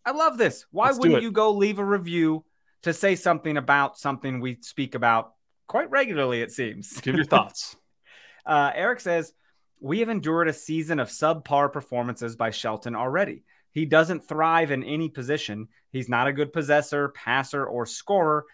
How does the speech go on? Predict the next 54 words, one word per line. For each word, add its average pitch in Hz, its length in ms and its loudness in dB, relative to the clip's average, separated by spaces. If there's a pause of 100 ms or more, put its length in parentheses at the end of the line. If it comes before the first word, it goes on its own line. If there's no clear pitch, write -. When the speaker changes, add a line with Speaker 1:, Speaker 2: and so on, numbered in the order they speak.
(180)
Speaker 1:
He's 151 180 -4
just 170 200 -6
a 160 40 -2
big 147 280 0
athletic 143 480 2
guy 131 280 2
to 131 120 -8
throw 127 260 0
out 123 240 2
in 139 80 -8
a 143 40 -10
pinch. - 540 -6 (300)
Is 117 100 -12
that 156 200 2
really 151 240 0
the 160 80 0
best 151 280 0
option 151 360 -2
we 127 100 -6
have 110 260 -2
at 175 100 -10
this 190 140 -8
point? 214 360 -6 (360)
I 135 120 -2
think 175 240 -6
that 170 160 6
is 143 100 0
what 147 160 -4
people 156 280 -4
are 123 120 2
booing 139 400 -2
about. - 400 -8 (240)
We 151 180 0
know 185 460 0
he 160 180 2
isn't 147 200 -4
going 139 260 -2
to 127 40 -8
score, 127 480 0
make 120 260 -2
a 147 40 -4
big 143 280 -2
pass, 117 420 0
or 117 180 -4
anything 123 640 -4 (240)
that 123 120 0
will 127 80 -2
make 127 220 -2
a 123 40 -8
positive 120 460 0
impact 113 440 -4
on 107 120 -6
the 117 80 -6
game. 156 340 -4